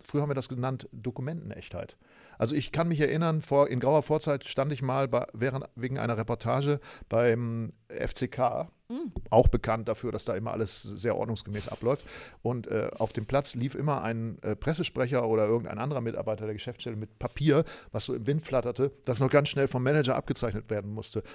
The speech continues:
Speaker 1: hab ich gedacht, ach guck mal, so läuft das hier in der, ich glaub, zweite Liga war es damals, ab, um noch, äh, um noch Verträge zu machen. Ja, und wenn der F C Barcelona sich halt darauf lässt, ach, da schicken wir nachher nochmal schnell eine, eine, eine E-Mail und dann ist die Sache erledigt. Tja, reicht eben nicht.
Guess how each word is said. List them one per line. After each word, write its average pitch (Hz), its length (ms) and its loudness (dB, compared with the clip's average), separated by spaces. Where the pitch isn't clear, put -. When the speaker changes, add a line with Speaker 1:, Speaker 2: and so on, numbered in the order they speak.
Speaker 1:
hab 107 60 -10
ich 98 60 -8
gedacht, - 260 -12
ach - 80 -18
guck - 180 -12
mal, 85 100 -6
so 101 300 2
läuft 151 260 2
das 135 80 -10
hier 135 140 -6
in 117 60 -6
der, 123 180 -4
ich - 80 -18
glaub, 113 120 -2
zweite 120 280 0
Liga 101 200 -2
war 90 100 -6
es - 80 -10
damals, 110 360 -6
ab, 113 160 -2
um 113 140 -6
noch, 110 300 -6
äh, 101 300 -2
um 107 160 -6
noch 104 100 -8
Verträge 160 400 -6
zu - 140 -8
machen. 107 240 -6
Ja, 127 60 0
und 92 280 -2
wenn 95 60 -6
der 95 100 -6
F - 80 -10
C - 120 -8
Barcelona 104 520 -4
sich 113 160 -6
halt 113 160 -2
darauf 104 180 -4
lässt, 101 220 -8
ach, - 80 -8
da 117 100 -6
schicken 117 280 -8
wir 113 80 -6
nachher 107 260 -6
nochmal 104 220 -4
schnell 104 260 -4
eine, 107 160 -6
eine, 101 200 -2
eine 101 160 -2
E-Mail 131 400 2
und 117 80 2
dann 107 120 0
ist 107 140 -4
die 104 40 -6
Sache 101 180 -4
erledigt. 113 400 -4
Tja, - 160 -2
reicht 156 260 -4
eben 107 160 -10
nicht. 101 240 -12